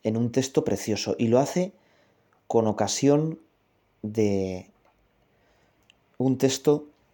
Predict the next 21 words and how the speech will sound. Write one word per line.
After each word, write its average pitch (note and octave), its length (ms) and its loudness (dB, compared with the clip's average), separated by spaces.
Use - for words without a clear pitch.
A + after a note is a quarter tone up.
de A#2+ 160 2
los G2+ 160 2
Hechos C#3 240 0
de A#2+ 60 2
los F#2+ 160 -2
Apóstoles. - 720 -8
Dice C3 300 -2
así: F2 260 -4
"Por A#2 140 6
entonces, B2+ 800 4
al G#2 160 0
crecer G#2+ 320 2
extraordinariamente B2 760 2
el A2 80 4
número A#2 180 4
de A2+ 80 4
los A2+ 140 0
discípulos, A2 760 -4
surgió C3+ 400 2
un F#3 60 2
conflicto E3+ 760 2